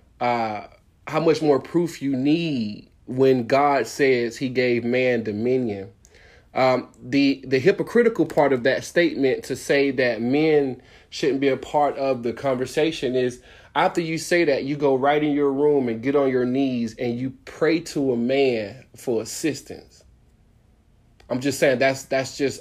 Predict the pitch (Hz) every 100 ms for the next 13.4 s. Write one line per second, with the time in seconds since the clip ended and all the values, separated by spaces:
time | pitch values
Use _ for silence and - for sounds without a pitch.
0 | - 156 160 - 113 120 143 120 110 110
1 | 131 139 131 139 117 110 151 143 120 127
2 | 131 113 113 - 143 147 110 127 123 123
3 | 104 110 123 123 107 120 147 - 104 113
4 | - - - - 117 120 131 131 120 113
5 | - 131 131 143 135 127 131 143 127 120
6 | 131 127 113 120 123 120 120 120 120 -
7 | 104 117 107 - 117 110 104 - 110 101
8 | - 110 104 - - _ _ _ - -
9 | - 127 127 160 170 156 151 135 139 135
10 | 131 139 127 - 139 131 120 120 127 120
11 | 131 127 123 147 202 - - 170 117 98
12 | 165 180 139 151 180 - 87 - _ -
13 | 117 - 143 185